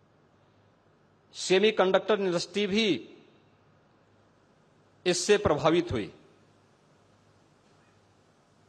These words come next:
उस समय हमने देखा होगा हर एक फील्ड में, वो ऑटोमोबाइल का रहा हो, मेडिकल इक्विपमेंट का रहा हो या इलेक्ट्रॉनिक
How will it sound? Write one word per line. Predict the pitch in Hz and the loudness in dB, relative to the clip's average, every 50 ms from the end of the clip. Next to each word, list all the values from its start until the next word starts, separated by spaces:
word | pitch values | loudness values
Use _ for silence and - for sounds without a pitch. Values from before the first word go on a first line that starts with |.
| _ _ _ _ _ _ _ _ _ _ _ _ _ | _ _ _ _ _ _ _ _ _ _ _ _ _
उस | 185 214 208 - | -2 0 2 2
समय | 240 240 247 247 | 4 4 4 4
हमने | 226 233 233 233 240 233 | 4 2 2 2 2 2
देखा | 226 226 226 233 240 | 2 2 4 4 4
होगा | 233 208 185 156 170 160 151 | 6 6 6 6 4 2 2
हर | 139 190 208 | 2 0 2
एक | 254 262 262 262 - | 4 4 2 2 0
फील्ड | - 180 175 170 | 0 0 2 2
में, | 165 147 110 92 - - - - - _ _ _ _ _ _ _ _ _ _ | 0 -2 -2 -6 -12 -18 -20 -20 -20 _ _ _ _ _ _ _ _ _ _
वो | - 147 | 2 2
ऑटोमोबाइल | 143 143 175 165 165 156 156 160 160 160 165 | 2 4 2 2 2 2 2 2 2 0 0
का | 160 170 165 | 0 0 0
रहा | 156 151 143 156 160 160 | 0 2 2 2 2 2
हो, | 147 156 - - 117 107 - - - - - - - _ _ _ _ _ _ _ _ _ _ _ _ _ _ _ _ _ _ _ _ _ _ _ _ _ _ _ _ _ - | 2 2 2 2 2 0 -2 -8 -18 -20 -20 -20 -20 _ _ _ _ _ _ _ _ _ _ _ _ _ _ _ _ _ _ _ _ _ _ _ _ _ _ _ _ _ -4
मेडिकल | 110 143 156 170 - 180 170 165 | -2 0 0 2 2 2 0 0
इक्विपमेंट | 160 - 180 170 170 170 170 170 175 170 | -2 0 -2 -2 0 0 -2 -2 -2 0
का | 170 175 | 0 2
रहा | 160 160 156 165 175 175 | 2 2 2 4 2 2
हो | 156 165 160 156 151 - - - - - - _ _ - | 2 2 0 0 -2 -6 -12 -20 -20 -20 -20 _ _ -4
या | 151 151 | -2 0
इलेक्ट्रॉनिक | 151 151 151 - - - 170 175 185 190 165 - - - | 0 0 -2 -4 -2 0 2 2 2 0 0 -2 -8 -14